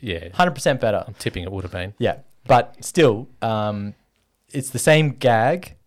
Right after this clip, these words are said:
Speaker 2: and it works. So Deep Blue Sea. Have you ever seen that film? About big sharks in the ocean?
Speaker 1: Don't think I have.
Speaker 2: There's a moment in, in Deep Blue Sea.
Speaker 1: Who's in
Speaker 2: where
Speaker 1: it?
Speaker 2: Uh, mm, there's a, I can't remember who all the cast are, but I remember Samuel Jackson's in it.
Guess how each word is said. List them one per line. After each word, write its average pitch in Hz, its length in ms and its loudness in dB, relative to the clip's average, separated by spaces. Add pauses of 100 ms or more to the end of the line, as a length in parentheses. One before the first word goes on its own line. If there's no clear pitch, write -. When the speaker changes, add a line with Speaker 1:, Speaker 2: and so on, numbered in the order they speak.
Speaker 2:
and 101 140 -2
it 104 80 0
works. - 540 -2 (480)
So 120 720 2 (160)
Deep 135 200 -4
Blue 120 180 -6
Sea. 95 420 -8 (100)
Have - 80 -18
you 123 80 -8
ever 120 60 -12
seen 123 160 -10
that 120 140 -10
film? 165 260 -10 (480)
About - 260 -6
big 113 160 -6
sharks 107 420 -6
in 101 60 -12
the 95 140 -10
ocean? 98 380 -10 (260)
Speaker 1:
Don't 131 340 0
think 139 180 -4
I 113 140 2
have. 92 440 -8 (600)
Speaker 2:
There's 120 200 0
a 123 40 -4
moment 170 400 -2
in, 151 260 -4 (100)
in 113 280 -4
Deep 117 260 -8
Blue 110 240 -4
Sea. 95 600 -8 (120)
Speaker 1:
Who's 117 200 -8
in 110 100 -4
Speaker 2:
where 107 80 -6
Speaker 1:
it? - 120 -18 (580)
Speaker 2:
Uh, 101 400 0
mm, 101 240 -10 (120)
there's 117 140 -4
a, 120 100 -6 (160)
I 120 120 -14
can't 220 180 -12
remember 165 220 -2
who 113 180 -2
all 101 100 -4
the 92 100 -8
cast 95 380 -4
are, 92 100 2
but 90 120 -6
I 92 40 0
remember 104 300 -4
Samuel 98 500 -6
Jackson's 87 480 -10
in 80 120 -12
it. - 180 -16